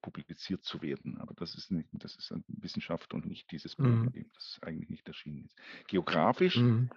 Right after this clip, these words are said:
Speaker 1: i-, ist klar, äh, dass ich schon den Schwerpunkt zunächst auf Italien lege. Das ist, äh, wie bei dem alten Jakob Burckhardt mit seiner Kultur der Renaissance in Italien,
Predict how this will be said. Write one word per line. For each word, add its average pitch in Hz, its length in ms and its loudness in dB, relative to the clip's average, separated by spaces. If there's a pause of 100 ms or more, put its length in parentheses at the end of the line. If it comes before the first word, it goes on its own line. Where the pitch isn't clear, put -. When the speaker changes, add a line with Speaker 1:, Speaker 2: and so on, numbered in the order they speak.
(240)
Speaker 1:
i-, - 100 -8 (100)
ist - 260 -4
klar, 127 420 6
äh, 156 460 0 (220)
dass 110 220 2
ich - 220 -6
schon 120 580 6 (260)
den 95 120 6
Schwerpunkt 107 720 2
zunächst 101 680 2
auf - 140 -6
Italien 120 520 0
lege. 53 340 -18 (880)
Das - 180 0
ist, - 260 -6
äh, 92 300 4
wie 107 80 4
bei 98 160 8
dem 90 280 4
alten 98 340 2
Jakob 92 340 2
Burckhardt 120 380 2
mit 107 120 2
seiner 87 240 -2
Kultur 104 340 -2
der 92 140 0
Renaissance 87 560 0
in 82 60 0
Italien, 113 760 4